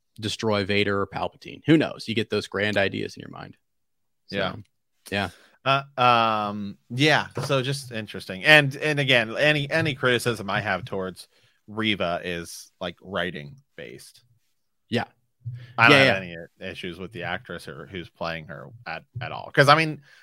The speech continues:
Speaker 2: nine times out of ten, it's usually the script anytime there's a really bad performance.
Speaker 1: Yeah, yeah, for
Speaker 2: It's,
Speaker 1: sure. Well
Speaker 2: it's, it's, it's pretty rare in, in most movies and stuff like that, that it's,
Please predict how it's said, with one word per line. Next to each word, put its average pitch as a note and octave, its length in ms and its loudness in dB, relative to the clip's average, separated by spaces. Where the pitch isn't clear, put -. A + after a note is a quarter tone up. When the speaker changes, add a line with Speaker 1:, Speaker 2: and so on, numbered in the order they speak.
Speaker 2:
nine F#3+ 160 6
times G3 200 8
out D3+ 80 10
of B2+ 100 2
ten, A2 480 0
it's G#2 160 -8
usually C#3+ 280 -2
the F2 100 -10
script - 600 -4
anytime G#2+ 380 -4
there's F#2 200 -6
a F2+ 40 -8
really F2+ 260 -6
bad E2 280 -4
performance. - 680 -14
Speaker 1:
Yeah, A#2 220 4
yeah, G2+ 180 0
for A#2 60 -2
Speaker 2:
It's, - 140 -8
Speaker 1:
sure. - 120 -18
Well C#3+ 120 4
Speaker 2:
it's, - 240 -10
it's, A#2+ 260 -2
it's C#3+ 140 4
pretty G3 300 10
rare B2 320 8
in, G2 260 -4
in G#2 260 -6
most G#2+ 300 2
movies G2+ 440 -6
and F2+ 80 -12
stuff - 180 -10
like F2+ 160 -10
that, F2+ 240 -6
that E2+ 180 -6
it's, - 340 -16